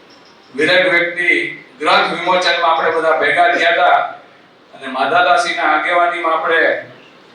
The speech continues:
ફંડ શરૂ કરી અને ક્લાસ વન અને ક્લાસ ટુ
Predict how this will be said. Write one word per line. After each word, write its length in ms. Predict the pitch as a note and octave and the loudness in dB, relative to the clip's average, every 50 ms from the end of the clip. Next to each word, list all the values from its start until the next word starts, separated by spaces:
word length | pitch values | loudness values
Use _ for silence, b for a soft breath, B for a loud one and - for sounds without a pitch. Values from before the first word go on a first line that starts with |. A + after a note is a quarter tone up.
| - - - - - | -20 -20 -18 -8 -4
ફંડ 280 | D3 D#3 E3 D#3+ - | -2 0 0 0 -2
શરૂ 320 | - - D#3 D#3+ E3 F3+ F3+ | -4 0 0 0 0 0 0
કરી 300 | F3 F3 F3 E3+ F3 F3 | 2 2 2 2 2 2
અને 260 | F3 F3 E3+ E3+ - | 2 2 0 -4 -6
ક્લાસ 340 | D#3 D#3+ E3 E3+ - - D#3+ | -4 -2 -2 0 0 0 0
વન 180 | D#3 - - | 0 2 2
અને 320 | G3 G#3 G3 F3+ E3+ E3 F3 | 2 0 0 -2 -4 -4 -4
ક્લાસ 380 | E3 D#3 D#3+ C#3+ - - - - | -2 -2 0 0 -2 -6 -8 -6
ટુ 420 | G3 F#3+ F#3+ F#3+ - - - - | -4 -2 0 0 0 0 -2 -6